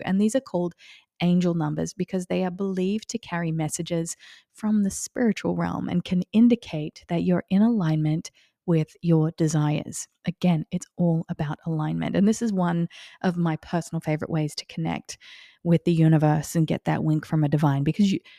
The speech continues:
from the divine, you just never know when these numbers are gonna show up. And it's always beautiful. And it's so funny. My kids now,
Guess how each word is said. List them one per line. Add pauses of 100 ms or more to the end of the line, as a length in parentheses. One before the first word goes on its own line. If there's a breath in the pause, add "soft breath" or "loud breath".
(180 loud breath)
from
the
divine,
you
just
never
know (1000)
when
these
numbers
are
gonna
show
up. (380 loud breath)
And
it's
always
beautiful.
And
it's
so
funny.
My
kids
now,